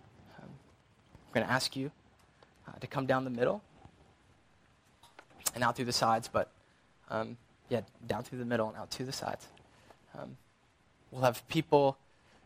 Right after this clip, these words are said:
to pray. If you, if you, if you wanna pray, you wanna say, "Lord, I, I wanna,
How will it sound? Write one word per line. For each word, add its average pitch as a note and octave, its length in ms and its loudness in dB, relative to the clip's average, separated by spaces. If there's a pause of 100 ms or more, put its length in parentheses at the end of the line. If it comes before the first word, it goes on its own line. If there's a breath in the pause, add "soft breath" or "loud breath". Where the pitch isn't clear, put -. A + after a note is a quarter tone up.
(100)
to C3 120 4
pray. C3 400 6
If - 140 -8
you, C#3 80 0
if C3 120 -8
you, C3+ 200 4
if - 180 -14
you C#3+ 80 0
wanna C3+ 200 -2
pray, A2+ 340 2
you A2+ 120 -8
wanna A#2+ 140 -6
say, B2 160 -2
"Lord, A#2 240 2
I, A#2 160 4
I B2 120 -4
wanna, B2 360 -2